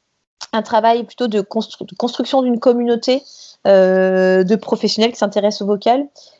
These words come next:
Donc, par exemple, je fais partie du, de, de la petite équipe qui organise les Voice Lunch, euh, qui sont des, euh, des rendez-vous à l'heure du repas une fois. Donc, nous, on le fait une fois tous les quinze jours.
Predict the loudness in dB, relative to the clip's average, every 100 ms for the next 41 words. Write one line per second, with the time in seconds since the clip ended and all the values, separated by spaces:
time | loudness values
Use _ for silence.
0 | _ -4 0 2 2 -2 -2 0 0 -2
1 | -8 -4 -2 0 0 0 -2 -6 _ -20
2 | -4 2 4 6 4 4 2 0 -2 -8
3 | -6 -4 2 2 2 0 0 -2 2 2
4 | 2 -2 -4 -4 -12 -18 _ -20 _ _
5 | 2 4 4 2 2 0 -4 -4 -4 -6
6 | -6 -2 0 2 2 4 4 4 4 2
7 | 2 2 2 2 2 0 -2 0 2 4
8 | 4 4 2 0 -2 -6 0 2 2 0
9 | 0 0 0 -2 -4 -4 -2 -2 -2 -2
10 | -4 -2 -4 -2 0 -2